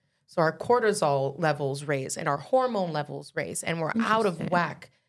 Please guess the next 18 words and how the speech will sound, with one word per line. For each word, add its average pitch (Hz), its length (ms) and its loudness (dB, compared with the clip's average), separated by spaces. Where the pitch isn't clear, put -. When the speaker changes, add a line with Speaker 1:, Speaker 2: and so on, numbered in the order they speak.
Speaker 1:
completely 190 560 -2
when 165 180 0
we're 165 100 -4
not 165 240 0
with 170 180 -4
the 165 100 -2
right 151 320 -4
person. - 500 -8
Because 175 280 4
Speaker 2:
Mm. 165 40 -2
Speaker 1:
the 190 80 0
theory 226 500 0
is, 165 160 2
is 156 100 -10
that 160 160 -4
the 170 140 -2
right 185 300 0
person 180 640 -2